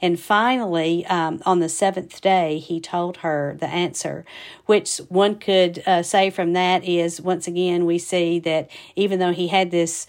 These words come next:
uh, supernatural strength, he did have some weakness, and he had a weakness, uh, for women. Um, so he tells them, they, um,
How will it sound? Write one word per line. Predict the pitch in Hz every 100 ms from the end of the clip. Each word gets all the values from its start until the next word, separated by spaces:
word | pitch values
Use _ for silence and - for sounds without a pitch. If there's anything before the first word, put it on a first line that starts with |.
| - - -
uh, | 180 160
supernatural | 208 190 185 170 170
strength, | - 208 196 160 165
he | - 170
did | 175 180
have | 170 160 151
some | - 156
weakness, | 170 175 165 139 - - - - -
and | 170 160 165 -
he | 175 170
had | 165 165
a | 165
weakness, | 170 165 170 147 160 - -
uh, | - 147
for | 147 147
women. | 214 196 151 _ _ _ _ _ _ - - - - - -
Um, | 202 175 160 156 165 _ _ - -
so | - 202 190 185
he | 196 175
tells | 170 226 240 240
them, | 220 208 196 196 185
they, | 196 185 185 185 180
um, | 185 160 156 -